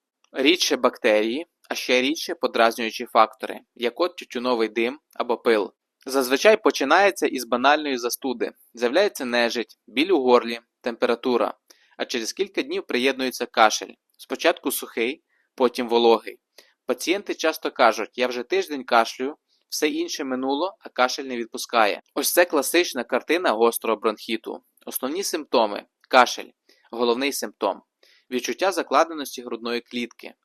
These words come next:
іноді біль при кашлі. Температура може бути субфебрильна, тобто тридцять сім, тридцять вісім градусів.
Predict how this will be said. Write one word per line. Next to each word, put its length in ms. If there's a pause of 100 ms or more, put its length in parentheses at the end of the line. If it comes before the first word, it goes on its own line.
іноді 420
біль 340
при 120
кашлі. 540 (520)
Температура 580
може 300
бути 280
субфебрильна, 800 (120)
тобто 240
тридцять 340
сім, 220
тридцять 340
вісім 300
градусів. 480